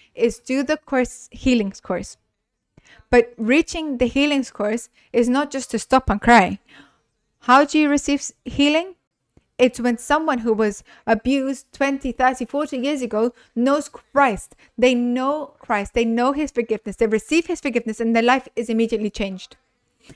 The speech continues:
And I explained the example of a woman who was called Joyce Meyer, who's one of, um, a huge ministry.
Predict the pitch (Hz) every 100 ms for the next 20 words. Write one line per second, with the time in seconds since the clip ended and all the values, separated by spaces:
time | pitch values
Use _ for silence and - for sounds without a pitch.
0 | - 240 254 247 - 269 302 277 226 233
1 | 240 233 208 208 220 226 220 - _ -
2 | 240 226 - 233 233 226 - 233 220 196
3 | - _ 233 220 226 233 220 220 - -
4 | 202 214 220 - 220 - 269 277 214 -
5 | 226 214 - 208